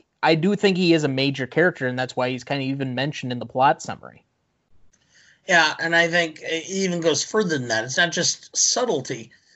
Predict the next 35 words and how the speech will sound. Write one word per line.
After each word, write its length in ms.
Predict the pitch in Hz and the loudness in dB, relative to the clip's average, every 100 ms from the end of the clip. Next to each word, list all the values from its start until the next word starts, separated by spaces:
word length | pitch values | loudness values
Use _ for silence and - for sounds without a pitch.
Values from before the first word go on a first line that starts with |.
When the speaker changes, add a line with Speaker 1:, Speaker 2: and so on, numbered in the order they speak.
| _ _ 156 | _ _ -4
Speaker 2:
I 60 | |
mean, 220 | 165 160 147 | 0 0 2
I 120 | 160 | 0
think 300 | 156 175 156 | 0 -4 -2
that 220 | 160 156 | -4 -4
with 160 | 156 143 | -4 -4
regard 360 | 147 143 156 147 | -4 0 0 0
to 40 | |
Richard 480 | 131 147 160 160 127 | -2 -4 -2 -4 -4
Dreyfuss's, 880 | - 139 214 160 135 - 113 - - _ _ - | -4 0 0 0 -2 -4 -4 -6 -6 _ _ -4
uh, 280 | 135 123 123 | 0 0 -2
character, 800 | - 143 127 131 147 139 151 - _ _ _ _ _ | -4 -2 -2 -2 -2 -4 -4 -12 _ _ _ _ _
his 220 | - 180 | -2 0
defining 580 | 165 175 175 175 175 170 | 0 0 2 2 2 0
moment 400 | 170 185 190 185 - - | 2 4 2 -2 -8 0
is 500 | 269 330 302 185 131 | 6 8 6 4 -4
being 500 | 110 135 127 107 117 | -8 -6 -6 -8 -10
with 140 | 117 | -10
Wolfman 640 | 127 120 110 - 113 98 92 | -10 -10 -10 -8 -8 -8 -10
Jack. 460 | 90 73 - - _ _ _ _ _ - - - | -12 -12 -16 -20 _ _ _ _ _ -20 -6 6
Speaker 1:
Yeah, 300 | 247 151 131 | 8 8 6
I 140 | 185 | 4
mean, 300 | 220 233 233 214 - _ _ | 2 0 -4 -8 -20 _ _
I 160 | - 233 | 0 4
don't 160 | 285 269 | 4 6
know 120 | 254 | 2
if 120 | - | 2
they, 220 | 180 190 185 175 | -10 -20 -20 -18
they 180 | 190 196 | -8 -6
explicitly 680 | 165 - - 185 196 170 156 | -6 -8 -6 -4 -4 -4 -6
say 260 | 139 147 147 | -2 -2 -2
it, 180 | 135 | -4
but 200 | - 139 | -6 -4
they 200 | 139 156 | 0 0
do 640 | 143 131 185 202 190 170 | -2 -4 -2 0 -2 -4